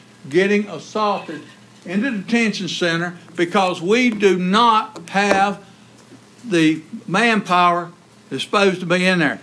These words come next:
We're supposed to have twenty-four people in detention center, and you see some from a pre-, previous,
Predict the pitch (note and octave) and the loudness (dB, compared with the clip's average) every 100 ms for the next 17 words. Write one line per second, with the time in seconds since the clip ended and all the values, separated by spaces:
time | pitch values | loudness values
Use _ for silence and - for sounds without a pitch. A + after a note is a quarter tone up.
0 | - E3+ G#3 B3+ - G3 G3 G3+ G3 F#3+ | -6 4 4 4 -2 -2 2 2 2 2
1 | F3+ C#3+ - A#3+ C4 - A#3+ A#3+ A3+ - | 2 0 -2 2 2 2 0 0 0 -2
2 | A#3+ G#3+ G#3+ G#3+ - - A3+ G#3+ A3 G#3+ | 4 6 6 4 2 2 2 4 0 2
3 | G#3 G3 F#3 F3 - A3+ F3+ F#3 - E3+ | 2 2 2 0 0 0 0 -4 -2 -2
4 | D#3+ D#3 E3 - - D3+ G3 A3 - G#3+ | -2 -2 -4 -10 -4 2 2 2 4 4
5 | - G3+ G3 G3 F#3 E3 E3 G3 F#3+ F3 | 4 4 2 2 2 0 2 6 6 4
6 | D#3+ D#3 - G3+ F#3+ F3 D3+ | 0 -2 0 4 6 6 2